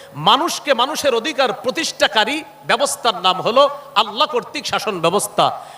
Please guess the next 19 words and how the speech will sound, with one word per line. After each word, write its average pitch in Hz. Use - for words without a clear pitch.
মানুষ 247
কর্তৃক 302
শাসন 233
ব্যবস্থায় 202
মানুষ 262
মানুষের 262
গোলামি 202
করে, 165
আর 185
আল্লাহর 240
শাসন 277
ব্যবস্থায় 220
মানুষ 226
শুধু 220
আল্লাহর 196
গোলামি 202
করে, 202
আর 170
সব -